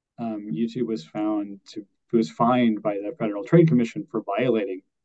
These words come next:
capa, for violating the Children's Privacy Protection Law. But basically, like, the, the F T C, the government came out and said, "Actually, YouTube, you are knowingly serving videos and, and serving,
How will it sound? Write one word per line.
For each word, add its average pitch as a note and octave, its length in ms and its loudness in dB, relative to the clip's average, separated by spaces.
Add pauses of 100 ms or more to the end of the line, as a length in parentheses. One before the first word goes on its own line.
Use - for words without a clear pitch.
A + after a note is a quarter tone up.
(220)
capa, - 440 -4
for A#2+ 120 -6
violating A2 420 0
the A2 80 -8
Children's A2+ 500 -4 (500)
Privacy D#3+ 300 8
Protection - 360 0
Law. G2+ 240 -4
But - 160 -8
basically, A#2+ 460 6
like, G#2+ 240 -2 (640)
the, A2 220 -2
the A#2 120 0
F A#2+ 120 0
T B2 120 0
C, D#3 320 6
the A#2+ 140 6
government A#2+ 600 0 (240)
came A2 200 -8
out A2+ 80 -6
and A2+ 100 -8
said, A2 200 -2
"Actually, D3+ 340 6
YouTube, A#2 320 6 (340)
you B2 260 4
are C3+ 420 4 (100)
knowingly A#2+ 960 0
serving A#2 500 -2
videos G#2+ 500 -4
and, A2 260 -10
and A2 180 -12
serving, A2 440 -2